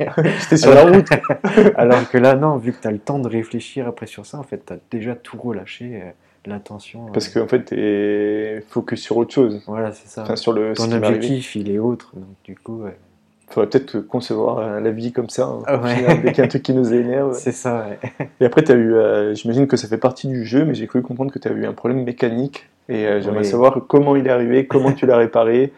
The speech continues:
Speaker 2: <laughs>
Speaker 1: et comment tu l'as géré, en fait, même, euh, émotionnellement, parce que c'est frustrant, tu t'es dit, « Mince, attends. »
Speaker 2: Ouais, c'est ça, c'est, psychologiquement,
Speaker 1: Mm.
Speaker 2: tu prends un coup, euh,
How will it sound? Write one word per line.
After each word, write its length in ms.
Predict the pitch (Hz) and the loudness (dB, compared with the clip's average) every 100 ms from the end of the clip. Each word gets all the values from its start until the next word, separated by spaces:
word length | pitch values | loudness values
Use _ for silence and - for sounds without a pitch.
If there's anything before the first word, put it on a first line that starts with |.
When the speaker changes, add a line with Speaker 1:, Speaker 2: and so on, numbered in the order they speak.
| _ _ | _ _
Speaker 2:
<laughs> 240 | _ - | _ -6
Speaker 1:
et 120 | 113 | -6
comment 220 | - 127 131 | -2 0 0
tu 180 | - | 0
l'as 80 | 113 | 0
géré, 300 | 110 113 117 | 0 2 2
en 80 | 123 | 2
fait, 220 | 110 113 | 0 -6
même, 160 | 110 110 | -6 -4
euh, 240 | 107 107 - 113 - | -4 -4 -4 -10 -6
émotionnellement, 680 | 139 139 135 131 123 123 131 | 0 2 2 0 0 0 -2
parce 140 | 117 | -6
que 40 | - _ _ | -16 _ _
c'est 180 | - - | -18 -16
frustrant, 480 | - 107 - 127 127 | -12 -10 -4 -2 -2
tu 140 | - | -4
t'es 100 | 92 | -12
dit, « 80 | 98 | -12
Mince, 320 | 139 143 - 147 | -12 -14 -16 -14
attends. » 260 | - 117 | -10 -6
Speaker 2:
Ouais, 220 | 113 117 110 | 2 2 2
c'est 140 | 95 | -6
ça, 240 | - 110 | -8 -8
c'est, 220 | 101 104 87 _ | -8 -14 -16 _
psychologiquement, 680 | - 104 110 107 107 120 127 | -14 -4 -2 -2 -2 0 0
Speaker 1:
Mm. 40 | |
Speaker 2:
tu 120 | - | -2
prends 180 | - - | -12 -8
un 80 | 107 | -8
coup, 300 | 107 131 | -2 2
euh, 20 | 113 | 4